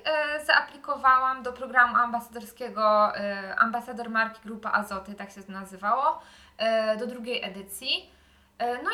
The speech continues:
i pozytywnie przeszłam rekrutację, zostałam ambasadorem tej głównej, e, Grupy Azoty, tej, tej spółki w Tarnowie. E, no i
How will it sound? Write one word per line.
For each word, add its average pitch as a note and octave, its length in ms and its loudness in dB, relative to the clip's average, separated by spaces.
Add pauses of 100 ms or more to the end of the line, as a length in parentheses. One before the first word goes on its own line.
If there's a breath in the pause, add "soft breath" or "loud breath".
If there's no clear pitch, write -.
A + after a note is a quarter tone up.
i A4+ 40 -14
pozytywnie C#4+ 540 -8
przeszłam B3 440 -4
rekrutację, G#3+ 600 -4
zostałam A#3+ 380 2
ambasadorem G#3+ 960 0
tej A#3 240 2
głównej, A#3 600 2 (240)
e, G#3 420 0
Grupy B3+ 340 2
Azoty, B3 340 2
tej, A3 280 -8
tej B3 160 -8
spółki A#3+ 360 -10
w - 80 -20
Tarnowie. G#3 440 -2 (600 loud breath)
E, A#3 300 2
no D4 140 2
i D#4+ 240 0